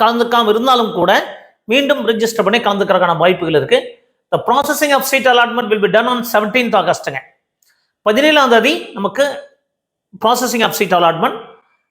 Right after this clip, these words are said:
Result published on eighteenth ஆகஸ்ட்ங்க. பதினெட்டாம் தேதி ரிசல்ட் பப்ளிஷ் ஆகுது. The candidate can download their allotment order from eighteenth August. பதினெட்டு,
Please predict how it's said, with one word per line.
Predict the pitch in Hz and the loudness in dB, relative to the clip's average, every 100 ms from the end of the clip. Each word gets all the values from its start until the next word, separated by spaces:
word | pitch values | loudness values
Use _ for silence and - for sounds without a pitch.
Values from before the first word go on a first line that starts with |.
| 196 | -6
Result | 185 330 294 240 | -2 -2 0 0
published | 214 262 254 240 | 2 0 2 0
on | 233 - 214 | -2 -2 -2
eighteenth | 220 254 - 180 | 0 0 0 0
ஆகஸ்ட்ங்க. | 175 - 156 - 196 | 0 -2 -6 -4 0
பதினெட்டாம் | 247 254 254 202 | 0 2 0 2
தேதி | 208 202 | 0 0
ரிசல்ட் | 226 190 170 | -2 -4 -4
பப்ளிஷ் | 170 190 170 | -4 0 0
ஆகுது. | 147 196 - - _ _ _ _ _ _ 170 | 0 -2 -6 -12 _ _ _ _ _ _ -2
The | 175 | 0
candidate | 247 277 302 226 | 2 2 2 2
can | 262 202 | 0 2
download | 220 254 302 302 | 2 4 2 4
their | 277 240 | 2 4
allotment | 226 233 226 220 | 2 2 0 0
order | 214 226 | 0 0
from | 220 202 - 208 | -4 -4 -2 -2
eighteenth | 220 269 220 202 | -2 -4 0 0
August. | 165 - - - _ _ _ _ _ | 0 -4 -8 -18 _ _ _ _ _
பதினெட்டு, | 196 233 254 247 262 | -2 0 0 0 -2